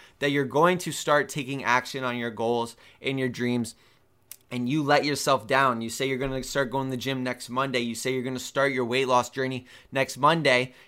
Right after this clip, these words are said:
and week after week goes by and you stop or you don't stay consistent, you're not keeping the promises you made to yourself. You're letting yourself down.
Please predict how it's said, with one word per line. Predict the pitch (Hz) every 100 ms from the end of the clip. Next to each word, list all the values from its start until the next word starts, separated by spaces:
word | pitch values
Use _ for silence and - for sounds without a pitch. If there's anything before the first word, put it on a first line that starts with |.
| _ -
and | 147 143 131 123
week | 151 151
after | 147 139
week | 139 151
goes | 147
by | 110 120 120
and | 117 123
you | 120 117
stop | - - - 139 156 131 - _ _
or | - 131
you | 135
don't | 131 143 151
stay | - 151
consistent, | 127 143 123 170 175 151 131 127 _ _ _ _ -
you're | 117 147
not | 151 160
keeping | - 160 151 147
the | 135
promises | 135 131 131 135 139 120
you |
made | 135 147 175
to | 156
yourself. | 123 - 98
You're | 117
letting | 120 131 139 143
yourself | 135 - 127
down. | 120 147 156